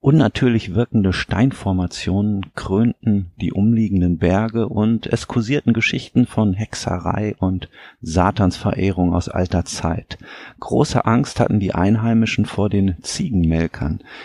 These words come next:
Diese Vögel galten als Psychopompen, die ihren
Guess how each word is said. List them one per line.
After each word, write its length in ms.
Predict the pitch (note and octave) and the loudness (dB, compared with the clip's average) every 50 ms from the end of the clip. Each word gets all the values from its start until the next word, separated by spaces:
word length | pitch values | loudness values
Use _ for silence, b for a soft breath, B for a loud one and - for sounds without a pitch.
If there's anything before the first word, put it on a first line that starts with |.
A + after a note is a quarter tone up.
| B B - | B B -2
Diese 200 | - - - C#3+ | -2 0 0 -2
Vögel 580 | - - - - - - - A2+ A#2 A2+ G#2 | -2 0 -2 0 0 0 0 0 0 0 -2
galten 520 | E2+ - - - - - - - - G#2 - | -2 -2 -2 0 0 -2 -4 0 0 2 2
als 380 | - F#2+ F#2 F2 E2+ - - | 4 2 2 2 0 -2 -6
Psychopompen, 1200 | - - - - - A#2+ B2 - - G2+ - - - - A#2+ B2+ C3 - - - F2+ F2+ G#2 B2 A#2+ B B B B B B B B | -12 -10 -8 -4 -4 -4 -4 -2 -4 -4 -4 -4 -2 0 2 2 2 0 -2 -2 2 4 4 2 2 B B B B B B B B
die 120 | - A#2 - | -4 0 2
ihren 360 | A2+ G#2 A#2 A#2 G#2 F2 | 4 4 6 6 4 4